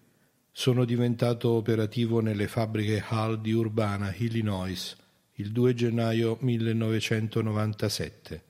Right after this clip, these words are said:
La fulminea volpe bruna salta addosso al pigro cane.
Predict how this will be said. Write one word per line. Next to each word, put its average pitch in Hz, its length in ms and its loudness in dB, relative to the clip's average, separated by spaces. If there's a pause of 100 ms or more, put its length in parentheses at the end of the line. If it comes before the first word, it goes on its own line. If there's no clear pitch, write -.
(1080)
La 117 180 0
fulminea 127 480 2
volpe 120 340 0
bruna 117 360 0
salta 113 440 0
addosso 107 480 0
al 104 100 -2
pigro 104 380 -4
cane. 82 520 -8